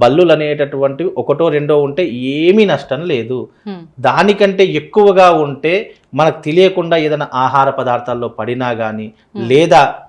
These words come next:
Speaker 1: మనకు తెలియకుండా మన ఈ, ఊ, బట్టలు ఉంటాయి కదా, దాంట్లో వెళ్ళినా గానీ అవి అండాలను సృష్టిస్తూ ఉంటాయి.
Speaker 2: హ్మ్.
Speaker 1: దాని ద్వారా కొన్ని రకాలైనటువంటి ఇబ్బందులు ఉంటాయి కనుక అలాంటివి జరగకుండా, బల్లులు ఎక్కువగా ఉండకుండా జాగ్రత్తలు తీసుకుంటే సరిపోతుంది తప్ప దానివల్ల పెద్ద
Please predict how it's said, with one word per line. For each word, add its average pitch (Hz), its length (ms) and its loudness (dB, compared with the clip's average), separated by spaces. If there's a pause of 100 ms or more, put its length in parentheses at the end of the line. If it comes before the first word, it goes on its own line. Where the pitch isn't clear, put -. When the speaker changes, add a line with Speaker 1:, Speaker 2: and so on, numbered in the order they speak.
Speaker 1:
మనకు 135 260 0
తెలియకుండా 160 560 0 (140)
మన 143 100 -2 (320)
ఈ, - 20 -6 (440)
ఊ, 127 40 -12 (340)
బట్టలు 160 280 0
ఉంటాయి 139 260 0
కదా, 120 140 -4 (100)
దాంట్లో 135 360 0
వెళ్ళినా 147 280 -2 (140)
గానీ 123 200 -8 (320)
అవి 165 120 -2 (140)
అండాలను 185 480 2
సృష్టిస్తూ 135 440 -10 (120)
ఉంటాయి. 107 260 -10
Speaker 2:
హ్మ్. - 400 -14
Speaker 1:
దాని 156 260 4
ద్వారా 165 180 4 (100)
కొన్ని 156 140 -4 (100)
రకాలైనటువంటి 143 560 -2
ఇబ్బందులు 143 420 -2
ఉంటాయి 123 320 -4
కనుక 113 200 -8 (440)
అలాంటివి 131 440 0 (100)
జరగకుండా, 139 580 -2 (160)
బల్లులు 143 280 -2
ఎక్కువగా 147 320 -2 (100)
ఉండకుండా 131 400 -4 (140)
జాగ్రత్తలు 131 540 0
తీసుకుంటే 113 440 -8 (420)
సరిపోతుంది 139 580 -4
తప్ప 113 180 -6 (100)
దానివల్ల 123 400 -4 (100)
పెద్ద 123 140 -8